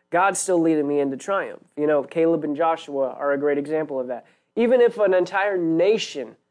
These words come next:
<laughs> is going in the wrong direction, as long as I put my trust in God, I'll still inherit the promises, you know, and they, they're a great example of that. But God does not lead me by pressure. He leads me by peace. And if I'm feeling that pressure,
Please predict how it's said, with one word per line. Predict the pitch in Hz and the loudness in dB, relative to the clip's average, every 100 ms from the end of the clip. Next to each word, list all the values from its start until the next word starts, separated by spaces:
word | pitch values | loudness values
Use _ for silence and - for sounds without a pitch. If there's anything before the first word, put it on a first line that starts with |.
| _ _ | _ _
<laughs> | - 220 185 - - - | 0 2 2 -6 -14 2
is | 175 165 | 4 4
going | 165 185 180 | 4 6 6
in | 180 | 6
the | 170 | 4
wrong | 175 165 160 | 4 4 2
direction, | 156 165 196 - 120 _ _ - | 4 2 2 -6 -12 _ _ 0
as | |
long | 170 214 | 2 4
as | 208 | 2
I | |
put | 190 208 | 0 0
my | 180 170 | -2 -2
trust | 185 170 | -2 -2
in | 156 | -2
God, | 160 185 | 2 2
I'll | 139 | 2
still | 135 185 139 | 0 -2 0
inherit | 135 139 | 0 -2
the | - | -4
promises, | 147 160 120 - - _ | -4 -2 -2 -12 -20 _
you | 143 | 0
know, | 143 131 | 0 0
and | 143 135 139 | -4 -6 -4
they, | 151 147 | -4 -2
they're | 160 160 | 0 2
a | 143 | 2
great | 147 143 | 0 0
example | 127 135 175 143 127 | -4 -8 -10 -10 -12
of | 123 | -12
that. | 123 _ _ _ _ | -18 _ _ _ _
But | 156 156 | -2 2
God | 165 202 185 | 2 2 2
does | 175 | 0
not | 156 170 151 | 0 -4 -2
lead | 170 220 185 | 0 0 -2
me | 143 135 _ _ _ | -4 -6 _ _ _
by | 135 | -4
pressure. | 131 208 190 - 131 | 0 0 0 -2 -6
He | 127 143 | -2 0
leads | 156 175 143 | 2 0 -2
me | 147 | -8
by | 131 123 | -4 -6
peace. | 127 202 160 - | -4 -2 -2 -4
And | 143 | -6
if | 139 151 | -2 0
I'm | 160 190 | 0 -2
feeling | - 196 220 190 147 | -2 2 2 2 -2
that | 123 - | -8 -4
pressure, | 190 196 156 135 | -2 -2 -4 -10